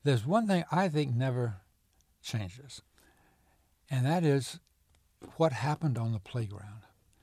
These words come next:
Among males, I'm not talking about women, very quickly the boys learn whether they are gonna be the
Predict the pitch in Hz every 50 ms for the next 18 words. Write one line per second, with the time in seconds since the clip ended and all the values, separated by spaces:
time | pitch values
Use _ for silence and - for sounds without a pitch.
0 | _ _ _ _ _ _ _ _ _ - 147 139 147 147 147 170 185 156 113 92
1 | 101 98 107 107 120 131 135 127 143 139 139 131 123 113 107 107 104 101 104 101
2 | - - _ _ _ _ _ _ _ _ _ _ _ _ _ _ _ _ - 143
3 | 113 156 202 220 214 190 - - 185 180 - - 123 123 123 117 107 - _ _
4 | _ _ _ _ _ _ _ _ _ _ _ _ _ _ _ _ _ _ _ _
5 | _ _ _ _ _ - 143 123 101 104 160 151 156 156 135 123 123 123 123 -
6 | - 90 - _ _ _ _ _ _ _ _ _ _ _ _ - 143 131 135 147
7 | 147 143 131 127 117 113 113 107 - _ _ _ _ _ _ _ _ _ _ _
8 | _ _ _ _ _ _ - 151 143 123 131 127 107 135 151 160 160 139 139 131
9 | 127 123 117 107 120 117 113 113 110 143 - _ _ _ _ _ _ _ _ _
10 | _ _ _ _ _ _ _ _ _ _ _ _ _ _ _ _ _ _ _ _
11 | _ _ - 139 120 123 123 120 117 117 120